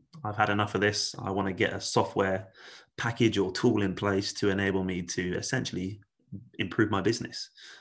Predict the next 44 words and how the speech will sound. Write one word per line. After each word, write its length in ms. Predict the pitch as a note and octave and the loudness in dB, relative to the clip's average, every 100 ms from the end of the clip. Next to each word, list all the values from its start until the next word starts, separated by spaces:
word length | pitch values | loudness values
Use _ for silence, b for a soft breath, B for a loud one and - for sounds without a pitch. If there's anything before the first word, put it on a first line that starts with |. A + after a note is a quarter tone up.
| B | B
But 140 | - | -4
twenty-five 460 | - B2 G#2 G2 F#2+ | 2 4 4 2 6
years 220 | B2+ C3 | 6 4
ago, 380 | F#2 F2 G2+ A#2+ | 2 2 2 0
there 80 | - | 0
wasn't 280 | G#2 B2 G#2 | 4 4 4
really 440 | G2+ A2 A2 G#2 | 4 6 6 4
any 160 | G#2 G2+ | 2 0
software 500 | G2+ - A2 G2+ G2 | 0 -2 0 0 2
like 240 | G2+ G#2+ | 2 0
this 180 | - - | -2 -4
around 240 | G2+ F2+ F#2 | -2 -2 -4
at 80 | |
the 60 | - | -6
time. 380 | - G2+ - A#2+ _ _ _ _ | -4 -4 -6 -12 _ _ _ _
You 100 | F2 | -8
know, 140 | F2 | -2
it 100 | F2+ | -2
was 240 | F#2+ G2+ F#2 | 4 4 4
on 360 | F#2 F#2 F2 - _ | 0 0 -4 -10 _
dos-based 460 | F#2+ - - F#2 | -2 0 -2 -2
systems 560 | - F#2+ - G2 F#2+ F2+ | -2 -2 0 0 0 -2
or 200 | F2 E2+ B - | -4 -6 B -2
engineers 480 | G2+ G2 G2 G2 G2+ | 0 2 2 2 2
writing 240 | G2 F#2+ | 0 0
on 60 | F#2+ | -2
the 80 | |
back 160 | F#2 F#2+ | -2 -2
of 60 | - | -4
cigarette 340 | F#2 F#2+ F#2+ | 0 0 0
packets, 580 | - F#2 F#2 - - - - | -2 0 -2 -2 -10 -10 -10
<laughs> 120 | - | -2
um, 280 | - F#2+ G2+ B B B B | 0 0 -2 B B B B
that 200 | G#2 - | 0 4
type 240 | G#2 F#2+ | 4 4
of 100 | - | -2
thing, 400 | - G2+ F#2+ F2+ B B | 2 2 2 -4 B B
or 100 | - | -6
maybe 320 | F#2+ G2+ F#2+ F#2 | 2 2 2 2
old 240 | G2+ F#2 | 2 0
school 180 | - G2 | 0 2
Excel 300 | - - F#2 | 2 0 -2
spreadsheets. 540 | - G#2 G2+ F#2 F2+ | 2 2 2 -2 -2
So 400 | - - F#2+ - | -8 0 2 2